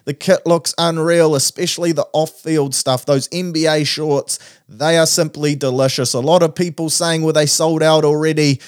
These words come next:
Was getting the D Ms of doom left, right, and centre when the kit went on sale on Friday. Spoken to the Dynasty lads, those shorts, and much more apparel. In fact, everything will be back in stock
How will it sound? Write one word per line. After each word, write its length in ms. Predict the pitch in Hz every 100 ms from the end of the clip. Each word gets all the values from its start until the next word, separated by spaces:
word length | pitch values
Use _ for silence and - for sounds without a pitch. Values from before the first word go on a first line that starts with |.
| -
Was 120 | 135
getting 260 | - 180 156
the 100 | 139
D 360 | 131 170 165
Ms 160 | 156 143
of 160 | 135 131
doom 320 | 151 151 139
left, 240 | 165 160
right, 240 | 156 156 147
and 120 | 135
centre 380 | - 156 143 147
when 220 | 143 139
the 80 | 123
kit 260 | - 160 -
went 180 | 151
on 160 | 143 139
sale 340 | - 139 135
on 160 | 131 120
Friday. 560 | - 131 135 131 131 123 - -
Spoken 420 | - 185 180 180
to 100 | 185
the 120 | 175
Dynasty 560 | 160 170 170 160 175 165
lads, 420 | 165 165 156 139 - -
those 220 | 160 156
shorts, 560 | - 165 165 156 - -
and 220 | - 175 165
much 260 | 165 -
more 260 | 160 165 156
apparel. 380 | 139 156 151 143
In 100 | 135
fact, 300 | 147 131 -
everything 460 | 180 185 180 156
will 140 | 165 147
be 160 | 139
back 360 | 135 151 165 -
in 160 | 156 151
stock 540 | - - 143 131 -